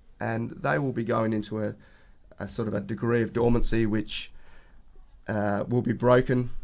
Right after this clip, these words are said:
in spring. So there's not a lot to do with those. Um, they'll need a prune probably towards the end of winter. Um, for most of the other blueberries, the southern high bush,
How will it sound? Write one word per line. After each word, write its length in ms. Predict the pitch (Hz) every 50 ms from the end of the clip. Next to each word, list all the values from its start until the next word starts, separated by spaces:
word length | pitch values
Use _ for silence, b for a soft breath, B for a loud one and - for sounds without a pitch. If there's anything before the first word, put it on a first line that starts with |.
| - -
in 120 | 123 120
spring. 380 | - - 165 190 214 226 240 233 - - - - - - - - -
So 180 | - - 131
there's 180 | 117 120 113 -
not 220 | 139 143 156 156
a 40 | 156
lot 240 | 151 143 135 131 -
to 80 | - 110
do 240 | 98 120 117 113 107
with 140 | 107 104 104
those. 460 | 104 101 101 101 98 98 - - - - 101
Um, 500 | 104 101 101 101 104 104 101 104 123 - b b b b b b b b - -
they'll 360 | 110 113 113 110 110 - - - - - - -
need 220 | 101 110 110 104
a 20 | 101
prune 580 | - - - 127 117 113 113 110 107 101 - - - -
probably 560 | - - 143 139 - 123 117 - 113 117 117
towards 400 | 113 - 131 123 123 117 113 -
the 120 | - 120 120
end 120 | 120 120
of 80 | 120 120
winter. 340 | 127 139 - - 214 208 196 202 - - - - - b b b b b b b b b b b b b -
Um, 500 | - 117 117 117 117 113 113 117 - - - - - -
for 800 | - - - - - 135 131 131 131 127 131 131 131 123 - - - - - - - -
most 560 | - 123 127 131 131 135 156 196 196 196 -
of 100 | 170 151
the 140 | 127 123 123
other 180 | 127 156 180 170
blueberries, 640 | - 120 104 104 95 101 104 151 185 - - - - - - - - - - - - -
the 60 | 110
southern 420 | - - - 139 131 123 120 110
high 260 | 107 110 117 120 127 127
bush, 420 | 120 113 139 190 - - -